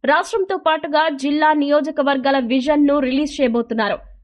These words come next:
కేంద్రంలో జమిలీ దిశగా కసరత్తు జరుగుతున్న సంగతి తెలిసిందే. అయితే, జమిలీ ఖాయమైతే గనుక ముందస్తుగానే ఎన్నికలు వచ్చే అవకాశం కనిపిస్తుంది. దీంతో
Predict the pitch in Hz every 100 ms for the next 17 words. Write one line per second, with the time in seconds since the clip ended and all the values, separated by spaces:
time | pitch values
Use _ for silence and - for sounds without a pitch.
0 | _ _ 277 277 277 277 262 262 269 262
1 | 294 277 262 285 269 262 269 262 320 339
2 | 320 277 269 285 277 269 269 254 247 269
3 | 262 214 - 240 220 - _ - - 240
4 | 277 392 370 277 294 349 311 311 277 320
5 | 320 311 302 277 285 285 359 320 302 311
6 | 294 285 285 277 269 269 294 302 277 262
7 | 277 254 247 269 262 262 240 233 226 -
8 | 214 202 - - - - 226 277 339 359
9 | 440